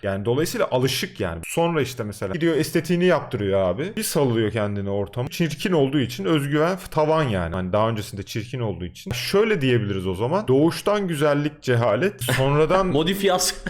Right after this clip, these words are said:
Speaker 1: O
Speaker 2: <laughs> modifiye bir tutkudur diyorsun.
Speaker 1: Yani güzelliği bir tool olarak kullanabilecek bir psikolojideysen fena değil ama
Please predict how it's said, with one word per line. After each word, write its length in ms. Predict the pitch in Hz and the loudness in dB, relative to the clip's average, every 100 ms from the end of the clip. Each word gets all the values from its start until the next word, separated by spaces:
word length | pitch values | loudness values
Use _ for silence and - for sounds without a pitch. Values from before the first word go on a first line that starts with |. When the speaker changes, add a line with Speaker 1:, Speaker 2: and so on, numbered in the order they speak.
| - - - - - 127 | -10 -12 -12 -12 0 2
Speaker 1:
O 60 | 139 - | 4 2
Speaker 2:
<laughs> 140 | - | 0
modifiye 800 | 139 151 165 190 196 208 - 143 | 0 0 0 2 4 4 0 -2
bir 180 | 180 175 | -2 0
tutkudur 440 | 170 160 180 156 - | -4 0 2 2 2
diyorsun. 280 | 214 - 139 | 2 2 2
Speaker 1:
Yani 220 | 120 123 120 123 | 2 4 2 0
güzelliği 560 | 127 160 175 202 208 | 2 2 2 0 -2
bir 240 | 196 196 - | -4 -6 -2
tool 260 | 190 208 | 0 2
olarak 440 | 190 160 151 151 - | 4 4 4 0 -4
kullanabilecek 960 | 147 160 165 151 151 151 180 190 175 | 0 2 2 0 -4 -2 0 0 -2
bir 220 | 143 139 - | -4 -4 -12
psikolojideysen 920 | - - 147 139 147 185 160 - 127 - - _ - - | -16 -2 0 2 0 0 0 0 -2 -4 -16 _ -20 -6
fena 360 | 156 147 170 160 | -2 0 0 2
değil 360 | 160 123 123 - | 0 0 -4 -4
ama 380 | 110 110 101 | -2 0 -2